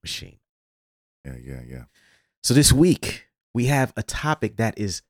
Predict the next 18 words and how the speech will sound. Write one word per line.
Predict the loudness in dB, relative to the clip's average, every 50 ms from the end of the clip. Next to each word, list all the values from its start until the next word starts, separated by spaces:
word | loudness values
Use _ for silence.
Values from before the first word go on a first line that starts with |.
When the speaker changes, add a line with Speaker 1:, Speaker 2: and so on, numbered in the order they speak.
| _ _ -6
Speaker 1:
related | 0 2 2 4 6 6 6 6 6 4 4
to | 4 0
that, | 0 0 -2 -4 -4 -8 _ -8 -8
actually. | -8 -6 -8 -10 -10 -8 -8 -10 -10 -12 _ _ _ _ _ _ _ _ _ _ _ _ _ _ _ _ _ _ _ _ _ _ _ _ _ _ _ _ _ _ _ _ _ _ _ _
And | -6 -4 -2 2
this | 2 2 2 2 0
episode, | 0 2 2 2 2 2 2 2 2 2 2 0 -2 -4 -4
as | -4 -2 -2
you | -2
can | -4 -4
tell | -4 0 2 2 2 4
by | 2 2
the | 0 2
title, | 0 2 2 2 2 2 -2 -6 _ _ _ _ _ _ -6
is | -4 -4 -4
called | -4 0 2 4 6 6 6 6 4 2 0 -2 -4 -8 _ _ _ _ _ _ _ -18
The | -10 -6 -6 -6
Money | -4 -4 -2 0 0 2 2 0 -2 -2 -4 -6 -10